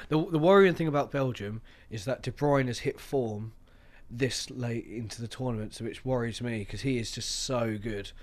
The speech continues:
Like, when you see him at City, when he's on fire, like, there is, he is unplayable. So, but I, I do think France are gonna have too much of him. I don't think they're great at the back.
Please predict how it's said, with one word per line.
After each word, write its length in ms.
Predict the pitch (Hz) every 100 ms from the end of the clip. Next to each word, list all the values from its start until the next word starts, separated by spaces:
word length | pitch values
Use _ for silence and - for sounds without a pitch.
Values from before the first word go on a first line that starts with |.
| - - -
Like, 120 | 98
when 100 | 127
you 60 | 110
see 140 | 143
him 60 | 120
at 60 |
City, 280 | - 131 98
when 120 | 107
he's 220 | 120 160 139
on 120 | 120
fire, 480 | - 120 104 104 107 - -
like, 120 | 107 104
there 200 | 131 120
is, 120 | - 127
he 160 | - 131
is 100 | 120
unplayable. 680 | 120 110 120 110 95 98 98 - - -
So, 500 | - - 120 117 113 117 - - - - - - - - - - -
but 140 | 170
I, 320 | 160 170 175
I 40 | 180
do 180 | 165 170
think 280 | 170 143 -
France 380 | - 151 139 131
are 100 | 135
gonna 220 | 123 139
have 120 | 131 127
too 180 | -
much 160 | 135 127
of 100 | 131
him. 40 |
I 40 | 123
don't 160 | 143
think 140 | 135 143
they're 140 | 131
great 280 | 127 135 127
at 80 | 123
the 60 |
back. 360 | 104 131 127 -